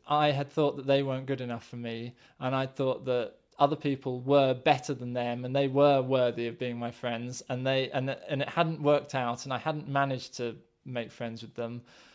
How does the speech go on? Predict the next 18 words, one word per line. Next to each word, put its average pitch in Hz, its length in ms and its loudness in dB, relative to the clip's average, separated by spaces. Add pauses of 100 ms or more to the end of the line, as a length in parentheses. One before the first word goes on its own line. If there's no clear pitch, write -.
(320)
And 131 200 -2
somehow 143 760 2 (180)
I 139 180 0 (200)
didn't 139 460 -2
really 135 420 0
voice 120 360 -2
this, 117 340 -6
but 120 280 -4
in 143 80 -4
some 135 280 2
abstract 120 580 -4
way, 120 80 0
I 117 80 0
probably 131 400 -8
knew 127 240 -6
a 123 40 -4
little 127 360 -8
bit 113 320 -6